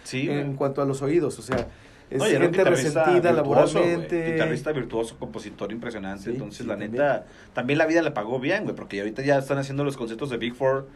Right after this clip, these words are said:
Speaker 1: que son Metallica, Megadeth, Slayer y ¿quién
Speaker 2: Slayer.
Speaker 1: falta? Anthrax.
Speaker 2: Anthrax.
Speaker 1: Que son
Speaker 2: Uf.
Speaker 1: co-, los, los cuatro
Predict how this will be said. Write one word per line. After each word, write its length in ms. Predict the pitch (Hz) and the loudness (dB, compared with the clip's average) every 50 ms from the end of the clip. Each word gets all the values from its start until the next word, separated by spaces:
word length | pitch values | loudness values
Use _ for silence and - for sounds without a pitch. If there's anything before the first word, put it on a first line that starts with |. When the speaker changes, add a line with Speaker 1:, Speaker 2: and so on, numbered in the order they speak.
| - - - - - - - - | -20 -20 -20 -20 -20 -20 -20 -16
Speaker 1:
que 80 | - 101 | -14 -10
son 180 | - 113 113 117 | -8 -6 -4 -4
Metallica, 580 | 123 123 - 131 139 139 143 139 139 143 135 131 | 0 4 6 6 6 6 2 2 4 2 4 4
Megadeth, 460 | 127 127 131 131 135 127 135 131 120 | 2 0 2 2 2 2 0 -4 -6
Slayer 640 | - - 120 120 117 120 120 127 127 131 139 135 139 - | -8 -8 -4 -2 0 0 0 0 0 -2 -2 -4 -6 -8
y 760 | 117 113 107 104 104 104 101 101 98 98 98 95 92 92 92 | -6 -6 -4 -4 -4 -4 -6 -6 -6 -6 -4 -4 -4 -4 -6
¿quién 100 | 92 - | -6 -6
Speaker 2:
Slayer. 220 | - 143 135 143 175 | -4 -2 0 0 4
Speaker 1:
falta? 460 | 143 135 139 139 139 139 147 180 - - - - - - - - - - - - - - - - - | 4 4 4 4 2 0 0 0 -6 -12 -20 -20 -20 -20 -20 -20 -20 -20 -20 -20 -20 -20 -20 -8 0
Anthrax. 640 | - 147 160 - 120 110 - - - - - - - - - - | 0 0 0 0 -2 -4 -4 -6 -10 -12 -14 -18 -20 -16 -6 0
Speaker 2:
Anthrax. 560 | 175 220 233 233 240 220 - - - - - | 2 2 2 4 4 4 4 2 -4 -12 -10
Speaker 1:
Que 80 | - | -10
son 160 | - - 123 - | -4 0 4 4
Speaker 2:
Uf. 160 | 202 220 - | 4 4 4
Speaker 1:
co-, 80 | - - | 2 2
los, 200 | 160 151 151 - | 0 0 0 2
los 180 | 143 131 127 123 | 0 0 0 0
cuatro 480 | - - 135 127 127 127 147 151 147 | 0 4 4 4 4 4 0 -2 -2